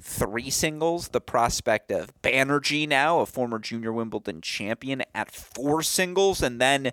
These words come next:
maybe the lack of elite depth for Stanford is alleviated by that elite of the elite. You feel like you have four guys who could win at number one, top four. It just makes Stanford jump a level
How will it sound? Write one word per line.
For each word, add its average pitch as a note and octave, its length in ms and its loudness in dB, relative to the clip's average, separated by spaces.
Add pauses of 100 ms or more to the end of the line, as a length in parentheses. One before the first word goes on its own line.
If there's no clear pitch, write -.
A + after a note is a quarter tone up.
(380)
maybe D3 300 4
the C3 140 4
lack B2 340 4
of B2 260 4
elite A#2+ 540 -2 (140)
depth - 500 0 (100)
for C#3 240 2
Stanford B2+ 520 0
is G#2+ 100 -4
alleviated C3+ 720 0
by A#2 200 6
that A2 340 4 (300)
elite D3 540 4
of D3 160 4
the C#3+ 140 4
elite. C#3 340 2
You C3+ 80 0
feel C3+ 200 4
like B2+ 180 4
you B2+ 60 6
have A2+ 80 2
four C3 260 2
guys A#2 260 4
who B2+ 80 -4
could A2+ 160 -4
win A2+ 180 0
at G#2+ 140 2
number G#2+ 240 0
one, A2 300 -2
top - 340 -4
four. C#3 560 0 (1300)
It F3 100 4
just - 320 2
makes E3+ 300 2
Stanford D3+ 480 0
jump C3 320 4
a A2+ 40 2
level F#2 460 0